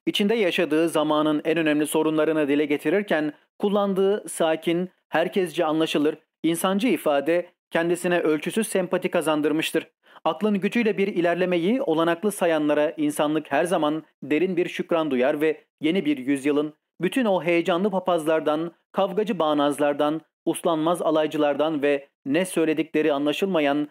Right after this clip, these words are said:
skolastik kafalı profesörlerden sonra Avrupa'da en sonunda din ve düşünce düzeyindeki konuları salt insancı bakış açısından değerlendiren bir adama tüm aksaklıklarına karşın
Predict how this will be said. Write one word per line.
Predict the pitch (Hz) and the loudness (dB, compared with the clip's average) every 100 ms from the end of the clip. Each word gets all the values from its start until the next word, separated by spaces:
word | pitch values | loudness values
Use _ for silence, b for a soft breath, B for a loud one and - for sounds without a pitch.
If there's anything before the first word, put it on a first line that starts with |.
| _ | _
skolastik | - 214 196 180 175 - 226 | -6 -2 0 2 0 -2 -4
kafalı | - 180 175 156 139 | -4 -2 0 0 0
profesörlerden | 165 151 160 170 151 151 147 170 | -2 -2 0 0 2 0 0 -2
sonra | 190 180 147 151 B B - | 0 2 2 0 B B -2
Avrupa'da | 156 175 175 156 156 | 0 2 0 2 2
en | 147 160 202 | 0 0 0
sonunda | 208 165 143 139 151 - _ 131 | 0 0 2 0 0 -6 _ -4
din | 196 240 | 0 2
ve | 208 190 | 2 0
düşünce | 185 190 214 | -2 -2 -2
düzeyindeki | 190 180 160 151 143 165 | -2 0 0 0 0 0
konuları | 151 156 151 165 170 B | 0 2 2 0 -2 B
salt | - - 180 185 | -6 -2 0 0
insancı | 180 165 175 165 170 | -4 -2 0 0 0
bakış | 147 156 196 | -2 -2 -4
açısından | 180 165 175 156 156 | -4 -4 -2 0 2
değerlendiren | 147 151 156 160 151 156 180 | 2 2 2 0 0 0 0
bir | 147 156 | 0 0
adama | 147 143 151 - _ _ | 0 0 -2 -4 _ _
tüm | 277 233 | -2 0
aksaklıklarına | 170 - 185 202 196 175 165 190 | -2 -2 -2 -2 0 0 2 0
karşın | 196 170 156 175 | 0 0 0 -4